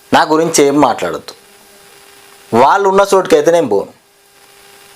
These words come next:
వాళ్ళది ఎక్కడైతే పేరు ఉంటుందో గాడికైతే పోను,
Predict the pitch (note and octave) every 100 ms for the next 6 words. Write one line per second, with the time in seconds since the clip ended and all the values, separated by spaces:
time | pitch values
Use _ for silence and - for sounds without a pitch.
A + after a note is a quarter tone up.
0 | A#2 C3 F#3 G3 F#3+ F#3+ E3+ F3+ G3+ G3
1 | F#3+ F3+ F3 E3+ F3 F3+ D3 C#3 A#2+ A2+
2 | - F#2 F2+